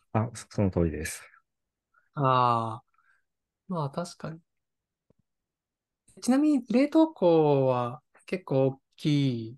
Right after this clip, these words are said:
Speaker 2: ものをお探しですか？
Speaker 1: あー、なんか、あんまりそこのバランスは考えてなくて。
Speaker 2: はい。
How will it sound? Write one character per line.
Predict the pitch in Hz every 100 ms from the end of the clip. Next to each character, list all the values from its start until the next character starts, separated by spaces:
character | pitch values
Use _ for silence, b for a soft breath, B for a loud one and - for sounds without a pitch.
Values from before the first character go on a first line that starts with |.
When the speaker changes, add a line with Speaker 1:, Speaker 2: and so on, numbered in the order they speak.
| -
Speaker 2:
も | 135 120
の | 113 113
を | 120 _ _
お | -
探 | - 127 117
し | -
で | 127
す | -
か？ | - - _ _ _ _ _ _ _ _ _ _ _ 151
Speaker 1:
あ |
ー、 | 165 170 170 170 170 170 170 -
な | 220
ん | 233
か、 | 143 104 - _ _ _ _ _ _
あ | 214
ん | 233 247
ま | 254
り | 240
そ | 233
こ | - 214
の | 214 214 -
バ | 160
ラ | 170
ン | 190
ス | 185 - - 196 208 _ _
は | 165 165 175 -
考 | - 147 147 147 147
え | 139 104 _ _
て | -
な | 98 95
く | -
て。 | - 92 87 82 110 _ _ _ _ _ _ _ _ _
Speaker 2:
は | 151 139 131
い。 | 127